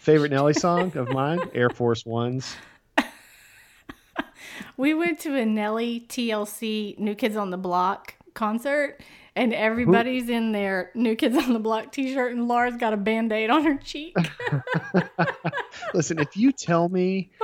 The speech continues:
Speaker 1: that, that T L C was not the, the, um,
Speaker 2: Uh-huh.
Speaker 1: featured act, I'll be so upset.
Speaker 2: Oh, yeah, New Kids were the fir-,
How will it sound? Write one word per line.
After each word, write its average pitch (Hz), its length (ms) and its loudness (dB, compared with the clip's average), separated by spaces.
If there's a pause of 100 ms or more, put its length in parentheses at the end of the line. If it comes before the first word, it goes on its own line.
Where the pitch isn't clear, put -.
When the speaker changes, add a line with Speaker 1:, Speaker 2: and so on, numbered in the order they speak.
(220)
Speaker 1:
that, 123 280 2 (180)
that 120 300 2 (400)
T 185 200 6
L 170 140 8
C 143 340 2
was 123 240 2
not 120 400 0
the, 110 260 2 (320)
the, 107 380 2 (260)
um, 95 460 -2
Speaker 2:
Uh-huh. - 40 2
Speaker 1:
featured 117 340 4
act, 107 320 4 (100)
I'll 107 140 4
be 101 100 0
so 98 260 4
upset. 92 420 -2 (840)
Speaker 2:
Oh, 247 180 0
yeah, 214 180 -4
New 233 160 -2
Kids 214 320 -8
were 156 100 -12
the 123 140 -16
fir-, 151 180 -14